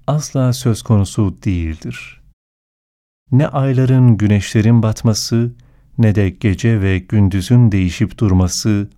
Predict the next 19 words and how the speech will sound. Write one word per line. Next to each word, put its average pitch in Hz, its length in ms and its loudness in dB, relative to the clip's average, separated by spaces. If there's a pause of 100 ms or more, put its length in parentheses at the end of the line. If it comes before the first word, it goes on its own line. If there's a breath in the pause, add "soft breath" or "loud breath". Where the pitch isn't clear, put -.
(240)
onları 92 440 0
katiyen 104 960 -2
eskitemez. 90 880 -6 (680)
Nasıl 175 300 2
eskitir 127 540 -2
ki? 82 300 -6 (600)
Bir 151 340 2
buhurdanlık 127 800 2
gibi 107 460 0 (180)
devamlı 123 640 2
tütüp 101 360 -2
duran 101 560 2
onların 107 560 4
hayat 87 520 -2
kaseleri, 113 720 0 (520)
Hızır'ın 147 640 2
âb-ı 139 280 -2
hayat 117 440 0
içtiği 110 640 -2